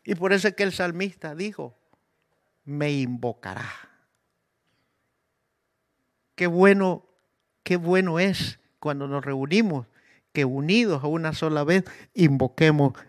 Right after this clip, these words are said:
el nombre de nuestro Dios. Y cada uno según nuestra necesidad. Porque las necesidades no son todas iguales. ¿Cuántos de ustedes a veces si han, no levante su mano,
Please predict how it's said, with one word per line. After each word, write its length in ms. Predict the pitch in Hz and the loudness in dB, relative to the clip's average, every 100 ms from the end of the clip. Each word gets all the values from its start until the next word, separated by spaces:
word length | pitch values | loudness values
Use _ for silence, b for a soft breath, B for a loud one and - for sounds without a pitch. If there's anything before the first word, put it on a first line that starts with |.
| - - | -20 4
el 280 | 156 123 127 | 6 8 6
nombre 380 | 127 120 113 | 6 6 2
de 140 | 101 104 | 2 0
nuestro 420 | 113 113 - 127 | 0 -2 -4 -6
Dios. 840 | 113 123 117 107 - - - - _ B B B - | -6 -8 -10 -12 -10 -10 -14 -20 _ B B B 4
Y 120 | 254 | 4
cada 300 | - 220 214 | 10 12 12
uno 320 | 196 220 214 | 12 10 8
según 460 | - 175 180 208 196 | 2 0 2 2 2
nuestra 460 | 180 180 - 165 | 0 0 0 -2
necesidad. 840 | 156 143 - 156 - 147 123 127 139 127 _ _ _ _ _ _ _ _ _ _ _ _ _ | -2 -6 -6 -8 -10 -12 -10 -10 -14 -20 _ _ _ _ _ _ _ _ _ _ _ _ _
Porque 260 | 226 220 196 | 0 4 4
las 180 | 185 180 | 4 4
necesidades 640 | 175 - 170 180 185 302 | 0 0 -2 -2 0 0
no 160 | 302 226 | -2 -4
son 200 | 175 165 | -4 -6
todas 360 | - 151 135 139 | -4 -4 -4 -10
iguales. 580 | - - 320 320 160 - _ _ _ _ _ _ _ | -12 -12 -10 -12 -14 -20 _ _ _ _ _ _ _
¿Cuántos 320 | 269 269 240 | -6 -4 -4
de 80 | 208 | -6
ustedes 400 | - 214 208 190 | 0 4 4 4
a 80 | |
veces 320 | 175 196 180 175 | 2 0 0 -2
si 100 | 185 | -2
han, 200 | 170 - | -2 -8
no 140 | 185 | -4
levante 380 | 202 196 190 185 | 0 2 0 -4
su 100 | 170 | -6
mano, 320 | 160 170 170 | -4 -4 -4